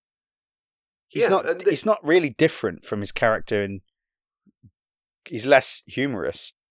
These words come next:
Speaker 2: No, and, and I think he was fine in this. Uh, a genuine highlight for me. But
Speaker 1: Good.
Speaker 2: again, I came back to that feeling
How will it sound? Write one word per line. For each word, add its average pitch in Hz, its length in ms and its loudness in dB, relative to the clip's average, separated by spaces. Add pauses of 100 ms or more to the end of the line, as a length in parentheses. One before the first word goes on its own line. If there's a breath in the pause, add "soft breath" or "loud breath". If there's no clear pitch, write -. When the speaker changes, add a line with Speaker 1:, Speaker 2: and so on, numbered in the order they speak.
(220)
Speaker 2:
No, 240 180 4
and, 208 100 0
and 185 120 2
I 185 40 4
think 180 240 -2
he 139 60 -8
was 120 120 -6
fine 113 240 2
in 92 100 -2
this. 90 200 -4
Uh, 127 140 -2 (100)
a 101 60 -14 (140)
genuine 131 420 -2
highlight 92 420 -2
for - 120 -18
me. 90 120 -10
But 95 260 -2
Speaker 1:
Good. 151 220 -2 (140)
Speaker 2:
again, 110 600 -2 (280)
I 113 200 -6
came 120 460 -8
back 117 360 -4
to - 100 -20
that 107 160 -8
feeling 95 640 -10